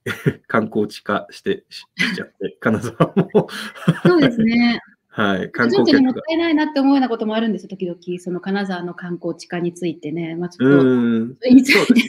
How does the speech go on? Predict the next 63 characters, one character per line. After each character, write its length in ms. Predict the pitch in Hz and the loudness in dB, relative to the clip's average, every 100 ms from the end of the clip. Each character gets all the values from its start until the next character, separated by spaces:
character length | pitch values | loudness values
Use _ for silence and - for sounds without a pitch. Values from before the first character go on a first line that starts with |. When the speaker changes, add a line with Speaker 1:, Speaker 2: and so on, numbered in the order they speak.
| 226 | 2
Speaker 1:
ね。 100 | 262 | 6
Speaker 2:
<laughs> 0 | |
そ 60 | |
の 80 | 240 | 6
前 120 | 233 226 | 4 0
触 120 | 226 | 2
れ 100 | 226 | 2
る 80 | 208 | 2
の 60 | |
は 40 | 190 | 0
ち 60 | |
ょ 40 | 196 | -4
っ 20 | |
と 80 | 185 | -4
あ 40 | |
れ 60 | 185 | 0
な 80 | 190 | 0
ん 80 | |
で 60 | 180 | 0
す 80 | 185 | -2
け 100 | 170 | -4
ど。 260 | 165 156 _ | -4 -6 _
Speaker 1:
う 80 | 143 | 2
ん。 40 | |
い 60 | 143 | 2
う 380 | - _ _ 151 | 2 _ _ -8
と 100 | 165 | 0
こ 100 | 180 | 2
ろ 60 | |
も、 100 | 135 | 2
ま 260 | 123 120 - | 0 0 -2
あ、 60 | 139 | -4
あ 60 | |
る 80 | 127 | -2
ん 60 | 107 | -2
で 80 | 95 | -4
す 80 | - | -6
け 100 | 98 | -4
ど、 340 | 101 92 82 - - - - _ _ _ | -2 -4 -8 -16 -20 -20 -20 _ _ _
う 140 | 117 113 | -2 0
ん、 80 | 101 | 0
そ 120 | - | -2
れ 100 | 139 | 0
で 80 | 147 | 0
も 100 | 120 | 0
や 60 | 95 | -2
っ 60 | |
ぱ 120 | 110 | -4
り、 260 | 95 92 - _ _ - | -4 -6 -14 _ _ 0
Speaker 2:
う 240 | 226 202 | 4 4
ん。 60 | 180 | 2
Speaker 1:
あ 60 | 190 | -6
の、 300 | 190 - - 185 _ _ _ _ _ _ _ _ _ _ _ | -8 -10 -12 -18 _ _ _ _ _ _ _ _ _ _ _
な 100 | 117 | -20
ん 60 | - | -12
て 80 | 95 | -12
い 40 | |
う 40 | |
ん 20 | 87 | -12
で 80 | |
す 80 | - | -16
か 140 | - - | -16 -16
ね。 200 | 87 | -16